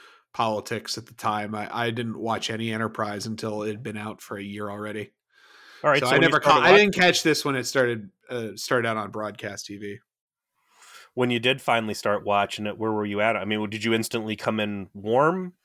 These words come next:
Speaker 2: Were you holding it at arm's
Speaker 1: No.
Speaker 2: distance?
Speaker 1: No. So, um, I was one of the many people, I think, that never really got into Enterprise. And then it wasn't until the third season was going on. I watched some of the second season. I wasn't impressed by what I saw, and I just,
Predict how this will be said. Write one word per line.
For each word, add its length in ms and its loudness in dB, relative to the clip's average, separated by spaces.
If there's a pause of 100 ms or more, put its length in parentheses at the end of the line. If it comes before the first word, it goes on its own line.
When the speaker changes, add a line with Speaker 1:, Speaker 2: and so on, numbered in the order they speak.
(260)
Speaker 2:
Were 100 -2
you 260 -4
holding 280 0
it 60 -2
at 80 -2
arm's 240 0
Speaker 1:
No. 60 -2
Speaker 2:
distance? 500 -4 (460)
Speaker 1:
No. 260 2
So, 600 4
um, 460 2 (340)
I 140 2
was 340 0
one 240 2
of 140 0
the 60 -2
many 280 -2
people, 340 -2
I 100 2
think, 280 -6
that 220 -2 (180)
never 400 -2
really 240 0
got 240 0
into 320 -4
Enterprise. 800 -4 (640)
And 240 -10
then 440 -4
it 100 -2
wasn't 360 0
until 320 -2
the 120 -10
third 380 -2
season 440 -6
was 160 -8
going 320 -6
on. 280 -6
I 100 2
watched 340 4
some 240 2
of 120 -6
the 60 -8
second 300 -2
season. 360 -4
I 60 -2
wasn't 320 -2
impressed 480 -6
by 80 -6
what 180 -4
I 100 -6
saw, 300 -4
and 80 -4
I 80 -6
just, 320 -12